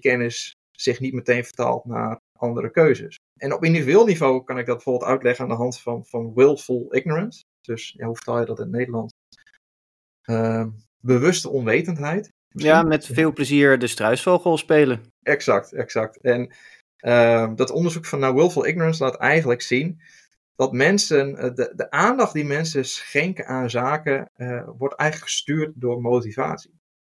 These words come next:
Speaker 1: Dus, ehm, ja, wij willen ons over het algemeen, eh, graag prettig voelen. Op het moment dat ik zeg, "Onder dit klepje zit informatie, die kun je omhoog trekken, die kun je zien." Maar de kans is aanwezig dat je je daar ongemakkelijk bij gaat voelen.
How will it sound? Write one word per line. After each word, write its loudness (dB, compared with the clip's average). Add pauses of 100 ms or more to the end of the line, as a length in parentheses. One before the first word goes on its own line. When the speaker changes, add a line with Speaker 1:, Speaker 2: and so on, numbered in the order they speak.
(320)
Speaker 1:
Dus, 2 (320)
ehm, -2 (380)
ja, -2
wij 4
willen 4
ons -6
over 0
het -4
algemeen, -2
eh, -10
graag -8
prettig -4
voelen. -6
Op -10
het -2
moment -2 (560)
dat 4
ik 0
zeg, 2 (160)
"Onder 2
dit -6
klepje 2
zit -8
informatie, -2
die -6
kun -2
je 4 (440)
omhoog 0
trekken, -2
die -8
kun 4
je 0
zien." 0 (760)
Maar -2
de -4
kans 2
is -2
aanwezig 2
dat 2
je -6
je 4
daar 4
ongemakkelijk -2
bij -2
gaat -12
voelen. -16